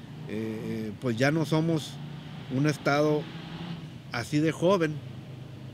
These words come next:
como lo que quiere decir sesenta años. Ya estamos más consolidados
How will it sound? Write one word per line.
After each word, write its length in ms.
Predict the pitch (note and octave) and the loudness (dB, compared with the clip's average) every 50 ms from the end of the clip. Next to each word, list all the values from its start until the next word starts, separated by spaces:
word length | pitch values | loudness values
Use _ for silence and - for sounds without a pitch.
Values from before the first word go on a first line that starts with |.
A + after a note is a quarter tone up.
| - - - - - - - - - - - - B2+ - - - - | -12 -14 -14 -14 -14 -14 -12 -12 -12 -12 -10 -10 -10 -10 -10 -8 -4
como 220 | - B2 B2+ B2+ B2 | -2 0 0 2 2
lo 160 | A#2+ G#2+ - | 0 0 -2
que 140 | - B2+ G#2 | -4 -4 -4
quiere 240 | - - C#3+ C#3+ D#3 | 0 2 4 4 4
decir 300 | D3 C3 A2 - C#3+ C3 | 4 4 2 0 -2 -2
sesenta 440 | - C3 - D3 C3 B2+ A#2+ - D3+ | -2 -4 -2 -2 -2 -2 0 -2 -2
años. 220 | E3+ D#3+ C3+ - - - - - - - - - - - - - - - - - - - - - - - - - - - - - | 0 -2 -4 -4 -8 -12 -16 -18 -16 -16 -16 -16 -16 -18 -18 -18 -18 -18 -16 -16 -16 -16 -16 -16 -16 -18 -18 -18 -18 -16 -12 -6
Ya 80 | A#2+ A#2+ | -4 -4
estamos 320 | B2 - D#3 D3+ D#3+ D3+ C#3 | -2 0 0 0 2 2 2
más 160 | D3 E3 D#3+ | 2 0 0
consolidados 680 | - G#3 E3+ D3 C#3 B2+ B2+ B2+ C#3 D3+ D#3+ E3 D3+ | 2 0 0 2 2 2 4 4 4 4 4 2 0